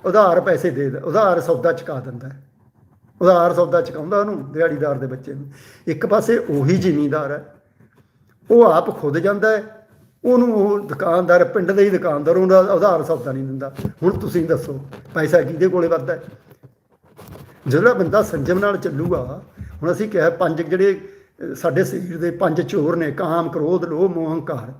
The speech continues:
ਇਹਨਾਂ ਨੂੰ ਕਾਬੂ ਦੇ ਵਿੱਚ ਰੱਖੋ। ਇਹ ਥੋੜ੍ਹੀ ਆ ਵੀ ਇਹਨੂੰ ਮਾਰ ਤਾਂ ਕੋਈ ਸਕਦੇ ਨਹੀਂ, ਜੇ ਮਾਰੂਗਾ ਤਾਂ ਉਹ ਫਿਰ ਗਲਤ ਗੱਲ ਹੈ, ਮਾਰ ਹੀ ਨਹੀਂ ਸਕਦਾ ਕੋਈ, ਕਿੰਨਾ ਮਰਜ਼ੀ ਕੋਈ ਕਹੀ ਜਾਵੇ, ਕਾਮ, ਕ੍ਰੋਧ, ਲੋਭ, ਮੋਹ, ਹੰਕਾਰ ਨੂੰ। ਇਸ ਕਰਕੇ ਦੋਸਤੋ ਗੱਲ ਇਹ ਹੈ ਵੀ ਤੁਸੀਂ ਆਪਣੇ ਆਪ ਨੂੰ ਸੰਜਮ ਨਾਲ ਵਰਤੋ,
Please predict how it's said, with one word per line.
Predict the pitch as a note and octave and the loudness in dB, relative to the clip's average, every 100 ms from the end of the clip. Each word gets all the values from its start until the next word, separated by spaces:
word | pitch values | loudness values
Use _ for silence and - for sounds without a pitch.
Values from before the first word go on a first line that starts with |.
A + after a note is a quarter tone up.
| _ _ _ G#3 | _ _ _ -4
ਇਹਨਾਂ | A#3+ | 0
ਨੂੰ | D4 D4+ | 0 2
ਕਾਬੂ | G#3 B2+ F#3+ | 0 0 2
ਦੇ | G#3 | 2
ਵਿੱਚ | G#3 - | 2 -4
ਰੱਖੋ। | D3+ - C#3 C3 - _ _ _ _ _ _ - | -8 -8 -14 -16 -18 _ _ _ _ _ _ 4
ਇਹ | G3 | 4
ਥੋੜ੍ਹੀ | G#3 F#3 | 4 4
ਆ | A#3 | 4
ਵੀ | |
ਇਹਨੂੰ | B3+ A#3 | 4 0
ਮਾਰ | G3 F#3+ | 2 2
ਤਾਂ | F#3+ | 0
ਕੋਈ | G#3+ | -2
ਸਕਦੇ | A3 G3+ F#3+ | -2 -2 -2
ਨਹੀਂ, | C#4+ A#3+ | -4 -2
ਜੇ | |
ਮਾਰੂਗਾ | G3+ F3 F3+ - | -2 0 0 0
ਤਾਂ | A#3 | -2
ਉਹ | A3+ | -2
ਫਿਰ | G#3+ | -4
ਗਲਤ | - - - C#3+ - | -6 -12 -8 -8 -4
ਗੱਲ | G3+ G#3 | -4 0
ਹੈ, | F3+ | 0
ਮਾਰ | E3 F3+ | 2 0
ਹੀ | A3 | 0
ਨਹੀਂ | G#3+ | -2
ਸਕਦਾ | A3 G#3+ G#3 | -4 -4 -6
ਕੋਈ, | G#3 - _ - | -8 -12 _ -2
ਕਿੰਨਾ | F3 G3+ | 2 4
ਮਰਜ਼ੀ | F#3+ D#3+ E3+ | 4 0 -2
ਕੋਈ | A2 | -4
ਕਹੀ | - B2 C3 | -6 -6 -6
ਜਾਵੇ, | C#3+ D3 | -8 -8
ਕਾਮ, | E3+ D3+ | -6 -8
ਕ੍ਰੋਧ, | D3+ D#3 D#3+ | -8 -10 -8
ਲੋਭ, | D#3 | -8
ਮੋਹ, | E3+ | -8
ਹੰਕਾਰ | E3 D3+ D#3 | -10 -10 -10
ਨੂੰ। | F#3 F#3+ _ _ - - | -10 -14 _ _ -16 0
ਇਸ | G3+ G#3 | 0 2
ਕਰਕੇ | G3 - | -4 -4
ਦੋਸਤੋ | F#3+ G#3 - G#3 | -6 -6 -4 -2
ਗੱਲ | F#3+ G3 | 0 0
ਇਹ | G#3 G3 | 2 2
ਹੈ | G#3 F#3+ - _ _ _ _ _ _ _ _ _ - - - | 0 -4 -16 _ _ _ _ _ _ _ _ _ -20 -20 -4
ਵੀ | D#3+ | -2
ਤੁਸੀਂ | A3 G#3+ A#3+ D#4+ - | -2 -2 -2 -2 -2
ਆਪਣੇ | D#3+ E3 A3+ A3+ | -4 0 2 4
ਆਪ | F3+ E3+ F#3 | 4 2 0
ਨੂੰ | C#3 C#3 F#3 A3 | -4 -4 -4 -6
ਸੰਜਮ | - D3 E3+ F#3+ | -8 0 2 4
ਨਾਲ | F#3+ | 4
ਵਰਤੋ, | F3 C3+ C#3 D#3 | 2 -2 -6 -10